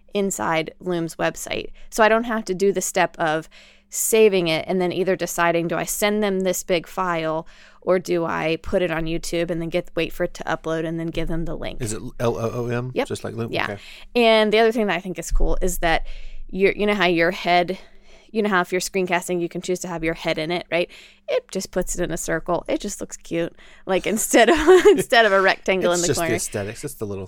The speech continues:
Speaker 2: things.
Speaker 1: is kind of the aesthetics
Speaker 2: Yeah.
Speaker 1: of it. And then you can, like, move it around. You can move the circle around, and you can make it, you can change the size of the circle. Um, and I clicked on my I T R T's site, watched a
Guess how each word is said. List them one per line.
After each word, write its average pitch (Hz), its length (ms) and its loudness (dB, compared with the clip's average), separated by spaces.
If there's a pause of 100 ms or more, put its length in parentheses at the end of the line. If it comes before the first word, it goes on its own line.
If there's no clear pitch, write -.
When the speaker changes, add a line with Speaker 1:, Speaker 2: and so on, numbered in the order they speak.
Speaker 2:
things. 359 120 4
Speaker 1:
is 539 140 0
kind 311 220 -2
of 233 80 0
the 214 100 2
aesthetics 185 460 0
Speaker 2:
Yeah. 180 80 0
Speaker 1:
of 170 60 -4
it. 151 80 -2
And 208 120 2
then 220 100 2
you 208 120 2
can, 196 200 -2
like, 180 280 0 (260)
move 214 220 4
it 202 80 4
around. 185 640 2
You 226 60 -6
can 214 180 -6
move 185 200 -2
the 190 60 -4
circle 202 360 -4
around, 202 340 -2 (240)
and 196 100 0
you 185 80 2
can 175 200 -6
make 160 180 -2
it, 165 180 0 (160)
you 196 60 -14
can 190 100 -8
change 185 220 -4
the 180 80 -10
size 160 300 0
of 180 80 -4
the 220 80 -2
circle. 254 420 -2 (500)
Um, 170 420 0 (480)
and 254 120 2
I 247 320 4 (1300)
clicked - 340 -2
on 226 160 4
my 196 240 0 (200)
I 185 140 2
T 190 180 -4
R 185 120 2
T's 170 640 -4
site, 170 560 0 (520)
watched 190 600 0
a 196 120 -2